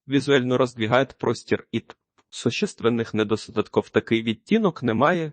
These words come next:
хіба що його варто використовувати акуратно, якщо в будинку є тварини. Отже, беж є хорошим елементом декору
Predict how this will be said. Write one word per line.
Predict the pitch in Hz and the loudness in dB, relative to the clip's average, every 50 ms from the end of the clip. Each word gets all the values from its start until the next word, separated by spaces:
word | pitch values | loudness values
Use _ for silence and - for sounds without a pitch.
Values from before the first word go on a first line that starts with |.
| _ _ _ | _ _ _
хіба | _ _ _ - - 123 117 120 117 | _ _ _ -4 -2 2 4 4 4
що | - - 120 | 4 2 0
його | 110 113 117 117 117 113 104 | 0 0 0 0 0 0 4
варто | 117 127 156 165 - - 151 | 4 4 4 4 2 -2 -2
використовувати | 147 147 143 - 135 127 - - - 170 170 175 165 156 156 - - 120 - - | -2 -2 -2 -2 -2 -2 -4 -4 -2 0 0 0 0 -2 -2 0 0 -2 0 -2
акуратно, | 120 - - 113 113 135 147 139 - 135 131 127 | -2 0 0 2 4 4 2 2 0 -4 -2 -2
якщо | 120 110 - - - 113 | -2 -4 -4 0 0 0
в | 107 | 0
будинку | 104 95 107 104 101 110 113 110 - - 117 | 0 -2 -2 -2 0 -2 -2 -4 -4 -4 -2
є | 120 117 117 | 0 -2 -2
тварини. | - - 107 104 104 104 113 123 123 113 - _ _ _ | -2 0 -2 0 0 0 -2 -2 -4 -6 -8 _ _ _
Отже, | - 117 110 101 - 104 98 | 0 0 0 0 -2 -6 -4
беж | 87 101 104 104 - - - | -2 0 0 -2 -2 -2 -2
є | 107 120 117 | 0 0 0
хорошим | - - 107 98 113 143 - - 170 151 - - | 0 0 0 0 0 -2 -2 -2 -2 -2 -2 -2
елементом | 113 110 113 110 117 123 117 - - 113 120 107 | -2 -2 0 0 0 0 -2 -2 -2 -2 -2 0
декору | 107 - - - 131 147 139 110 90 | 0 0 0 0 0 0 0 -2 -4